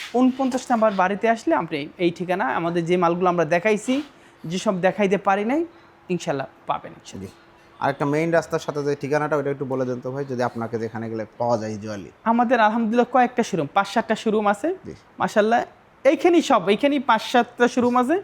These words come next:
Speaker 2: আশেপাশে।
Speaker 1: এখানেই পাবেন। আমরা
Speaker 2: আপনি
Speaker 1: প্রতিটা যেখানে, আহ, ভিডিও করি, সেইখানে আমরা ঠিকানা দিয়ে দিই।
Speaker 2: অসংখ্য ধন্যবাদ।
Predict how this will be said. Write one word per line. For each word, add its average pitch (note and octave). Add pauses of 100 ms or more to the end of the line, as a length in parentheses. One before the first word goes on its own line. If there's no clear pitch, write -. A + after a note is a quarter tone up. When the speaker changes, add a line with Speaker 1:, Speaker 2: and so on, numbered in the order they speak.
Speaker 2:
আশেপাশে। C3
Speaker 1:
এখানেই G#3
পাবেন। G3
আমরা A3
Speaker 2:
আপনি A3
Speaker 1:
প্রতিটা C#4
যেখানে, C4 (300)
আহ, G#3
ভিডিও G#3+
করি, B3+
সেইখানে G#3+
আমরা E3+
ঠিকানা D#3+
দিয়ে D3
দিই। B2+ (280)
Speaker 2:
অসংখ্য G#2+
ধন্যবাদ। A#2+